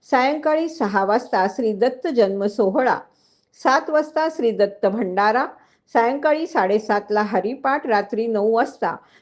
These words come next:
चिपळूण तालुक्यातील खडपोली येथील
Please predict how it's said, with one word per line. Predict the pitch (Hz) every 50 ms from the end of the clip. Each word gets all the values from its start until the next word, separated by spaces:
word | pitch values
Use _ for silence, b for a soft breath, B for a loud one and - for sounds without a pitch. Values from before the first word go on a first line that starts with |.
| b b -
चिपळूण | - 269 247 262 285 294 320 359
तालुक्यातील | 381 320 226 175 180 202 202 202 262 269 277 277 - 185 165 156 - - _ _ -
खडपोली | - - 240 254 254 254 285 294 311 302 320
येथील | 302 247 214 202 - 208 208